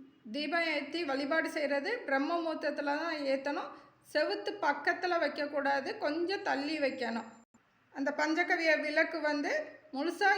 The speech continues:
எ-, எரிஞ்சு சாம்பல் ஆகும், அது வரைக்குமே தீபம் எரியணும். இந்த தீபத்தை எண்ணிக்கை கிடையாது, எத்-,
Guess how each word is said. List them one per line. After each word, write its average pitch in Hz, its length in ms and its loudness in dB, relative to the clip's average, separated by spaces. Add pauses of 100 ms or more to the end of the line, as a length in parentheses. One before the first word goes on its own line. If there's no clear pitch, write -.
எ-, 269 500 4
எரிஞ்சு 320 520 0
சாம்பல் 294 480 0
ஆகும், 262 540 2
அது 262 220 -2
வரைக்குமே 277 680 -2 (400)
தீபம் 302 440 0
எரியணும். 226 460 0 (920)
இந்த 294 200 4
தீபத்தை 311 560 2 (480)
எண்ணிக்கை 359 540 0
கிடையாது, 302 680 4 (100)
எத்-, 277 360 -2